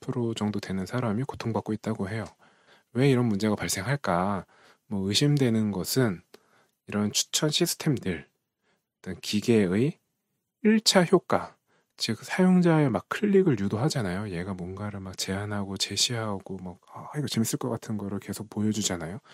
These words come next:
그런 클릭 효-, 클릭 유도 효과. 그리고 또 하나는 이 차 효과, 사용자의 어떤 태도나 감정, 관심, 신념에 실제로 영향을 줄 거, 주는 그 이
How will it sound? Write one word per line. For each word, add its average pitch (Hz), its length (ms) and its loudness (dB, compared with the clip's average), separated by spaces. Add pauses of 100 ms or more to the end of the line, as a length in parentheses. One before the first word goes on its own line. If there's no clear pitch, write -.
(440)
그런 90 420 -4
클릭 127 380 -4
효-, 147 100 -4 (260)
클릭 143 360 2
유도 92 180 -4
효과. 95 480 -4 (460)
그리고 101 380 -6
또 160 160 0
하나는 139 360 0 (420)
이 127 200 -2
차 - 220 0
효과, - 480 -2 (500)
사용자의 131 1300 0
어떤 107 400 -6
태도나 143 800 0
감정, - 380 -4 (720)
관심, 90 440 0 (640)
신념에 170 600 4
실제로 139 560 4
영향을 123 560 2
줄 107 920 -4
거, 123 180 -2 (180)
주는 135 340 2 (400)
그 - 140 -10
이 101 180 -6